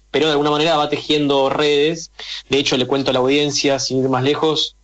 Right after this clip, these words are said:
eh, la semana pasada Dugin en una conferencia vía Zoom, eh, recomendó el libro de Esteban Montenegro, nuestro entrevistado en este momento, que por otro lado, eh, es el tradu-, es el, es el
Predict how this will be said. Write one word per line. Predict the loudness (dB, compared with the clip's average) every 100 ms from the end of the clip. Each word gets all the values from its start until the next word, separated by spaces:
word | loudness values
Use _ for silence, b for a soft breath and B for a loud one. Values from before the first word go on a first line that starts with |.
| -4
eh, | 0 0
la | -2
semana | -2 -2 0
pasada | -2 -2 0 2 2
Dugin | 0 0 0
en | 0
una | 0 0
conferencia | -2 -2 -2 -2 0 -2 0 0 0 -4 _ _ _ _ _ _ -2
vía | 0 2
Zoom, | 0 2 2 0 -2 -4
eh, | -2 -2
recomendó | -2 -4 -2 -2 0 2
el | 2
libro | 2 2 2
de | 0
Esteban | -2 -2 0 -2 -4 -4
Montenegro, | -4 -2 0 0 -2
nuestro | -4 -10 -6 -4 -4
entrevistado | -6 -8 -4 -2
en | -2
este | -4
momento, | -4 -2 -2 0 -2 -2 B B -20 _ _ _ _ _ _
que | 0 0
por | 0 -2
otro | 0
lado, | 0 2 0 -2
eh, | -2 0 0
es | -2 -2
el | 0 0 -4 -4
tradu-, | -2 -2 -6 _
es | -8 -4
el, | -2 -2
es | -4 -4
el | -2 0 0 -2 -6